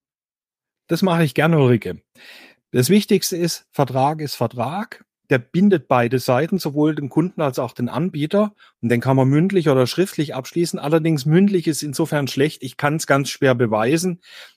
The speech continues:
Das, was ich schwarz auf weiß habe, das ist wesentlich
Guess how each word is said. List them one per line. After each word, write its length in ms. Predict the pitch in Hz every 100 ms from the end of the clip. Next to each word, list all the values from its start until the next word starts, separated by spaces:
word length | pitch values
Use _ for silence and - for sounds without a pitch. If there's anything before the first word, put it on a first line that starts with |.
| _
Das, 240 | 143 170 170
was 160 | 151
ich 140 | 143 -
schwarz 300 | 151 156 -
auf 180 | 123 113
weiß 320 | 113 165 170
habe, 440 | 170 175 180 175 - - - _
das 220 | 147 165
ist 420 | - 160 - - _ -
wesentlich 760 | 120 170 - 156 147 131 -